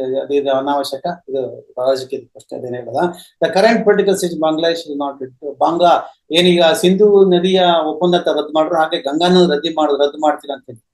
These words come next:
ಅಂದ್ರೆ ಇವ್ರು ಈ ತಲೆ ಹಿಡುಕ ಪತ್ರಕರ್ತರು ಇರ್ತಾರಲ್ಲ ಕೆಲವರು, so ಅವ್ರಿಗೆ ಬೇಕಾದಂತಹ ಪ್ರ-, ಪ್ರಶ್ನೆಗಳನ್ನು ಕೇಳಿ, ಅದನ್ನ ಪ್ರಶ್ನೆಗಳನ್ನು ಎತ್ತಿ ಅವ್ರಿಗೆ ರಾಜಕಾರಣಿಗೆ ಅನುಕೂಲ ಮಾಡ್ಕೊಡ್ತಾರೆ. ಆದ್ರೆ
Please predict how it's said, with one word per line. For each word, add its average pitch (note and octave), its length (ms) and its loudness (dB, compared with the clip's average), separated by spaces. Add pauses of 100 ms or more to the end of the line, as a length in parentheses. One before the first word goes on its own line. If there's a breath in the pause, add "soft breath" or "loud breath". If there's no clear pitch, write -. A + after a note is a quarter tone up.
(300)
ಅಂದ್ರೆ F3 160 2
ಇವ್ರು F3 240 4
ಈ D#3+ 220 -2
ತಲೆ D#3+ 180 2
ಹಿಡುಕ F3 260 2
ಪತ್ರಕರ್ತರು D3 600 -6
ಇರ್ತಾರಲ್ಲ B2+ 360 -6
ಕೆಲವರು, A#2+ 580 -10 (140)
so E3+ 60 4
ಅವ್ರಿಗೆ E3 600 4
ಬೇಕಾದಂತಹ D#3+ 960 0
ಪ್ರ-, - 280 -4
ಪ್ರಶ್ನೆಗಳನ್ನು D#3 560 -4
ಕೇಳಿ, F3 460 0 (100)
ಅದನ್ನ D3 300 -2
ಪ್ರಶ್ನೆಗಳನ್ನು D3 480 -4
ಎತ್ತಿ C#3+ 300 -4
ಅವ್ರಿಗೆ C#3+ 380 2
ರಾಜಕಾರಣಿಗೆ C3+ 480 -2
ಅನುಕೂಲ C3+ 300 -4
ಮಾಡ್ಕೊಡ್ತಾರೆ. C3+ 880 -4
ಆದ್ರೆ G3 380 4